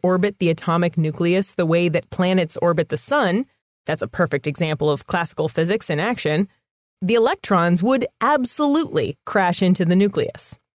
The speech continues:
That's because if a charged object, like an electron, moves with a changing velocity the way it would if it orbited in a circular path, classical physics says that the charged object has to radiate energy. And that means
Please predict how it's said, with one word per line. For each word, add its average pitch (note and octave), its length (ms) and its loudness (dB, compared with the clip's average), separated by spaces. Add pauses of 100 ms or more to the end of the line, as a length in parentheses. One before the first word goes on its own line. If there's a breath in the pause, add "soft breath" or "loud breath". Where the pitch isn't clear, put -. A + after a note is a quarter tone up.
(440)
That's C4 140 0
because B3 440 0
if A3 100 0
a A3+ 60 0
charged A#3+ 540 0
object, E3+ 500 0
like F3 180 0
an D#3+ 100 2
electron, D#3 640 0 (200 soft breath)
moves G3+ 360 2
with G3+ 140 0
a G3 80 0
changing G#3 640 2
velocity F3 600 0
the F3+ 140 0
way E3+ 140 2
it D#3 100 2
would D#3+ 240 2
if E3+ 100 -2
it D#3 160 -2
orbited F3+ 580 2
in D#3+ 100 0
a D3 80 -2
circular E3+ 520 -2
path, A3 440 -2 (580)
classical A#3 440 0
physics C4 460 -2
says F3+ 420 0
that F#3+ 160 0
the G3 80 0
charged G#3+ 580 0
object G3 500 0
has - 280 -4
to A3 120 0
radiate F3+ 680 2
energy. E3 560 -2 (500)
And F3+ 80 2
that C#4 140 -2
means G#3+ 400 0